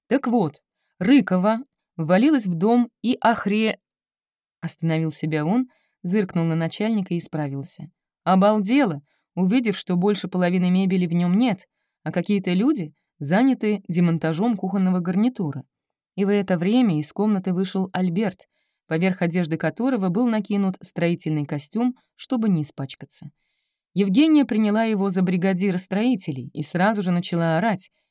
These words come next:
интересуясь, какого, собственно, хрена тут происходит. Ну и попыталась выставить всех работников. Николаев попытался ей объяснить, что у него контракт,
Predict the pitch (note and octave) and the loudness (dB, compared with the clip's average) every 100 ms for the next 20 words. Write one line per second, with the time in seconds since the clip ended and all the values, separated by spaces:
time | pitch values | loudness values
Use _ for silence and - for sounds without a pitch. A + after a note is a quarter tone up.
0 | _ - E3+ D#3+ E3 - G3 F3 - F3 | _ -6 -2 -2 -2 0 0 0 -4 -8
1 | - F3+ F3 E3+ - - D#3+ D3+ E3 G3+ | -2 -2 0 -4 -6 -4 -2 -2 -2 0
2 | G3+ - E3 E3+ G3+ G#3 - A#3 C3 - | 0 -4 -6 -4 -4 -2 0 0 -2 -14
3 | _ _ _ _ _ E3 G#3 D#4 C#4 F3+ | _ _ _ _ _ 0 2 4 2 -2
4 | F3 G3+ G#3+ F#3+ F3 G3 F3 E3 - E3+ | -2 0 0 -2 -2 -2 -2 -4 -4 -4
5 | E3+ E3+ D3 C#3 C#3 - B2+ _ _ _ | -2 -2 -2 -4 -6 -8 -16 _ _ _
6 | _ _ - F#3+ F#3+ F#3+ F#3+ F#3 F3+ G#3 | _ _ -6 -2 2 2 2 0 -4 -4
7 | G3 D3+ C#3 C#3+ D3 C#3+ D3+ G3+ A#3 - | -2 -4 -2 -4 -4 -4 -4 -2 -2 -2
8 | D#3+ D#3 D#3 - E3+ D#3 A3 E3+ - | -4 -2 -2 -2 -4 0 -2 -2 -8